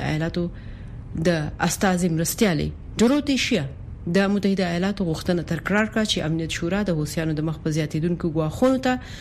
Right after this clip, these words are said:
د ځواب ویلو لپاره اضافي اقدامات په پام کې نیسي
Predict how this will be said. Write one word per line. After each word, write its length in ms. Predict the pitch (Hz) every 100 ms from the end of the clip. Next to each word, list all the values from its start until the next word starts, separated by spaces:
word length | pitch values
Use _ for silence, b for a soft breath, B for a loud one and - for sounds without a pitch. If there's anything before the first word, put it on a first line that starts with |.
| B 208
د 100 | 202
ځواب 340 | 240 302 262 214
ویلو 160 | 202 175
لپاره 340 | 196 196 175 160
اضافي 340 | 165 - 165
اقدامات 500 | 160 160 160 208 214
په 100 | 170 165
پام 180 | 165
کې 80 | - 175
نیسي 200 | 247 285